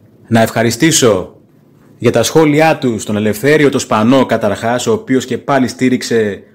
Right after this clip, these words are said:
το πρώτο κανάλι αυτή τη φορά και τον υπερευχαριστώ.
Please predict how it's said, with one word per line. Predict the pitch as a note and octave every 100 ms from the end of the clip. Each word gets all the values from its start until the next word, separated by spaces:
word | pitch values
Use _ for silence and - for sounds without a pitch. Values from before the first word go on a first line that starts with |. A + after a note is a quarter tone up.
| _
το | A#2+
πρώτο | - F3+ F3+
κανάλι | C#3 B2 A#2 A2
αυτή | A#2
τη | G#2+
φορά | G#2+ G#2 G#2+ A#2+ C3 - _ _ _
και | A#2+
τον | B2
υπερευχαριστώ. | A#2+ F3 F3+ D#3 - A2 G2+ A2 A2+ B2